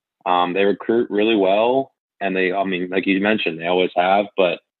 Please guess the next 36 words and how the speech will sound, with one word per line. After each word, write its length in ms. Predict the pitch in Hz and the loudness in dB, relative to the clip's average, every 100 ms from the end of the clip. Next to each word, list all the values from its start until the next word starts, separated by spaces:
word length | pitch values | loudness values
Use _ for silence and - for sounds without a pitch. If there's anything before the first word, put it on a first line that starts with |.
| _ _ | _ _
until 200 | 90 131 | -2 0
they 120 | 139 | 0
put 160 | 110 107 | 2 -2
it 100 | 95 | -2
together, 400 | 85 92 90 85 | 0 2 2 2
I'm 100 | 92 | 0
not 180 | 85 80 | -2 -4
gonna 160 | 82 | -6
believe 240 | 80 87 82 | -4 -4 -4
it. 100 | 82 | -6
And 120 | 85 | -2
they 60 | 95 | -2
don't 140 | 90 | 2
have, 160 | 87 87 | 0 0
I 80 | 101 | 2
don't 180 | 104 98 | 2 0
think, 200 | 90 87 - _ _ _ _ _ - | -2 -2 -6 _ _ _ _ _ -2
um, 380 | 82 78 76 - _ | 0 0 -8 -18 _
their 140 | 92 87 | -4 2
quarterback 400 | 98 87 87 - | 2 4 2 2
play 180 | 92 85 | 2 2
is 60 | - | -2
clearly 400 | - 123 101 87 | -2 0 2 2
anywhere 320 | 92 92 90 | 2 0 0
near 180 | 87 87 | 0 -2
<laughs> 40 | - | -4
as 60 | - | -6
good 140 | - 92 | -2 0
as 100 | 87 | 0
U 140 | 92 | 0
N 140 | 90 85 | -2 -2
C's, 260 | 90 87 80 | -2 -2 -2
regardless 420 | 87 98 95 92 | -2 0 -2 -2
of 80 | 87 | -2
how 140 | 90 | 0
good, 300 | 87 90 80 | 0 -2 -4